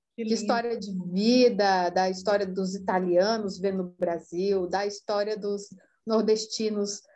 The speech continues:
Speaker 2: sempre em busca de condição melhor, né, de vida, os contos de fada que as minhas avós contavam.
Speaker 1: Aham.
Speaker 2: Então, apesar de lá em casa ainda não ter muito livro, mas a literatura oral era muito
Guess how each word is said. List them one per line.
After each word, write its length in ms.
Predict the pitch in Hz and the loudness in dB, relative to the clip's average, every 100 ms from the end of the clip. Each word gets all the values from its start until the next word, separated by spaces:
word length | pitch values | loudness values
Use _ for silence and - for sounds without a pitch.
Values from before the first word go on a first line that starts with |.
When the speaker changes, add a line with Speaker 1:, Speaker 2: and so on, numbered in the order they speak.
| _ _ | _ _
Speaker 2:
sempre 640 | - 277 285 285 262 247 | -2 0 0 -2 -2 0
em 120 | 226 208 | -2 -2
busca 300 | 226 226 - | -2 0 0
de 100 | 214 | -2
condição 460 | 214 214 - 220 208 | 0 -2 -2 -2 -2
melhor, 640 | 202 185 175 214 233 214 | 0 0 2 2 0 -2
né, 280 | 196 190 226 | -8 -10 -10
de 140 | 185 | -10
vida, 400 | 180 170 214 190 | -10 -4 -2 0
os 80 | 185 | -2
contos 300 | - 240 233 | 0 -2 -2
de 60 | - | -8
fada 260 | - 208 190 | -4 -4 -4
que 120 | 208 | -4
as 40 | 196 | -2
minhas 260 | 196 185 | 0 0
avós 520 | 196 180 180 180 - | 0 2 0 0 -6
contavam. 960 | - 190 185 185 160 185 202 185 175 170 _ _ _ - 196 | -8 -6 -6 -6 -4 -2 -2 -4 -6 -10 _ _ _ -20 -18
Speaker 1:
Aham. 260 | - 180 202 | -18 -8 -6
Speaker 2:
Então, 600 | 196 233 208 233 240 233 | -2 0 0 0 -2 -2
apesar 400 | 220 226 220 226 | -2 0 0 0
de 120 | 220 240 | 0 -2
lá 120 | 240 | -2
em 80 | 294 | -2
casa 300 | 294 220 220 | -4 -4 -6
ainda 180 | 220 | -6
não 160 | 208 226 | -6 -2
ter 140 | 247 262 254 254 | 0 0 -2 0
muito 240 | 262 269 | 0 0
livro, 680 | 214 220 320 247 202 - - _ - | -2 0 0 0 -2 -4 -12 _ -4
mas 300 | 208 220 220 | -2 0 0
a 40 | |
literatura 600 | 226 262 247 240 240 247 | -2 0 2 2 0 0
oral 260 | 240 226 226 | 2 2 0
era 140 | 233 | -4
muito 260 | 226 269 | -6 -8